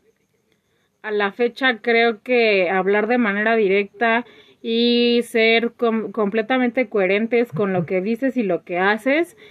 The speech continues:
es lo que nos va a llevar a tener una mejor sociedad y una mejor, un mejor estilo de vida y una mejor calidad de vida, independientemente de lo que tú creas.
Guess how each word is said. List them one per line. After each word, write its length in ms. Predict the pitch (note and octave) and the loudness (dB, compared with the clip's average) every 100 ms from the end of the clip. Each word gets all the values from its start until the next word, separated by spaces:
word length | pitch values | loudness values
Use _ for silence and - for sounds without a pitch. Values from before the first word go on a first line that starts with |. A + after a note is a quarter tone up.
| _ - | _ -6
es 160 | A3+ | -4
lo 180 | G#3+ A3+ | -2 -4
que 160 | A3+ A3 | -2 -2
nos 260 | F#3+ F3+ | -2 -2
va 80 | G3 | 0
a 40 | G#3 | 2
llevar 480 | A3 G#3 G3+ G#3 | 2 2 0 2
a 260 | G#3+ F3+ E3+ | 0 0 -2
tener 320 | - F#3+ G3 | -6 -6 -4
una 160 | A3 G3+ | -4 -4
mejor 320 | F3 G3+ G3+ | -4 -6 -6
sociedad 500 | G#3 F#3+ E3+ G3 A3 | -8 -8 -4 -2 0
y 40 | |
una 180 | A#3 G#3 | 0 -2
mejor, 400 | F#3 F#3 G#3 G3+ _ _ _ _ _ _ _ _ | -6 -6 -6 -6 _ _ _ _ _ _ _ _
un 160 | A#3+ A#3+ | -8 -6
mejor 280 | A3+ A#3+ G#3 | -2 -2 -2
estilo 320 | G#3 A3+ G#3+ | -4 -2 0
de 120 | F#3 | 2
vida 280 | G#3+ A#3+ A#3 | 2 2 2
y 40 | G#3+ | 2
una 160 | A3 | 0
mejor 520 | G#3 E3 A3 G#3 A3 _ | -2 -4 -2 -2 -2 _
calidad 420 | B3 A#3 F3+ G3 | 0 0 0 0
de 140 | G#3 G#3 | 0 2
vida, 440 | A#3+ G#3 G3 E4 _ _ _ _ _ _ _ _ _ _ _ | 0 2 0 -2 _ _ _ _ _ _ _ _ _ _ _
independientemente 960 | G#3+ G#3+ G3+ A3 A3+ A3+ B3 A3 G#3+ | -4 -4 -2 0 0 0 0 0 0
de 100 | A#3+ | 2
lo 160 | G3 E3+ | 2 0
que 100 | F3 | -4
tú 200 | - F#3+ | -8 -8
creas. 540 | G3+ F#3 A#3 F#4 - | -2 0 0 -2 -10